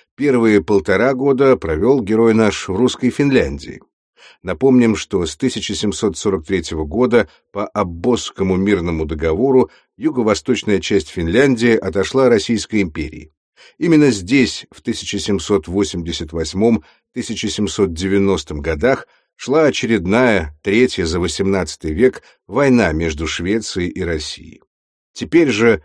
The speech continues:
весной тысяча семьсот девяносто первого года, в условиях угрозы войны с Англией и Пруссией, инспекция Суворовым этих рубежей должна была продемонстрировать Густаву Третьему,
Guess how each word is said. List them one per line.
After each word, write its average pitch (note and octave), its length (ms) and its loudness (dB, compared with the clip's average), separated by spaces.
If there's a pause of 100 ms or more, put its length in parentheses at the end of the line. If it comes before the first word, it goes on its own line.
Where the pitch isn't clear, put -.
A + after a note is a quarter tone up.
(120)
весной G#2 560 0
тысяча F#2 360 -6
семьсот F2+ 420 -4
девяносто F#2 480 -4
первого D#2+ 340 -6
года, B2+ 380 2 (320)
в G2 80 -10
условиях A2+ 580 0
угрозы G#2+ 460 0
войны F#2 400 2
с - 100 -8
Англией E2+ 480 -2
и F2 160 -8
Пруссией, B2+ 640 0 (380)
инспекция B2 760 0
Суворовым A2 640 2
этих G2 240 -2
рубежей F2 640 -2 (220)
должна A2+ 420 -2
была A#2 200 2
продемонстрировать A2+ 1040 0
Густаву F#2+ 500 -6
Третьему, G2 560 -4